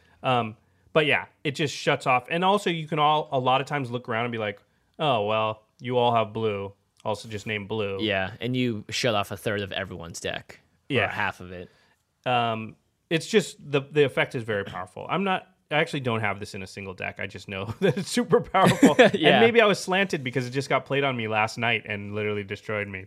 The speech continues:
Speaker 1: But, you know, I don't think it's a particularly fun card. I don't, I wouldn't,
Speaker 2: Mm-hmm.
Speaker 1: I wouldn't necessarily play it because it's just not the type of card. It reminds me of Blood Moon a little bit.
Speaker 2: Yeah.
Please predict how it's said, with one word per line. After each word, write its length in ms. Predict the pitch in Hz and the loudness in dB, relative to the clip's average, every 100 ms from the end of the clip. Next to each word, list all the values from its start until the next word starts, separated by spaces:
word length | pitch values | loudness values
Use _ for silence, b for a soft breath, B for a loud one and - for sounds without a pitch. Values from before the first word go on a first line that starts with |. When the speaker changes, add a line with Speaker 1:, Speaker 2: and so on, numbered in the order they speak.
| - | -6
Speaker 1:
But, 240 | 101 98 _ b b b | -4 -6 _ b b b
you 100 | 117 | -4
know, 200 | 95 - | -4 -2
I 80 | 156 | 2
don't 160 | 208 190 | 2 2
think 120 | 180 | -2
it's 80 | 151 | -4
a 40 | |
particularly 540 | 147 143 131 123 113 101 | -8 -6 -4 -4 -4 -6
fun 340 | - 113 139 | -6 -6 -6
card. 360 | 156 170 180 - | -4 -4 -4 -4
I 60 | 131 | -2
don't, 180 | 156 | -2
I 60 | 147 | -2
wouldn't, 260 | 170 180 123 | -2 -2 -2
Speaker 2:
Mm-hmm. 160 | 95 95 - | -6 -10 -8
Speaker 1:
I 20 | |
wouldn't 160 | 147 165 | -6 -4
necessarily 380 | 143 - 127 107 | -4 -4 -4 -6
play 280 | - 113 113 | -8 -4 -4
it 140 | - | -6
because 360 | 117 110 101 - b b | -12 -10 -10 -12 b b
it's 120 | - | -8
just 100 | 120 | -2
not 200 | 107 - | -2 -2
the 120 | 107 _ - | -10 _ -14
type 220 | 117 104 | -10 -8
of 140 | 101 - | -10 -10
card. 320 | 98 98 98 _ - | -8 -8 -10 _ -16
It 120 | 127 | -10
reminds 380 | 156 139 113 110 | -4 0 0 -2
me 60 | 101 | -6
of 100 | 95 | -6
Blood 220 | 98 98 | -8 -6
Moon 180 | 104 107 | -8 -6
a 80 | 110 | -6
little 180 | 110 | -6
bit. 240 | 107 117 - | -6 -6 -6
Speaker 2:
Yeah. 260 | 98 85 | -4 -4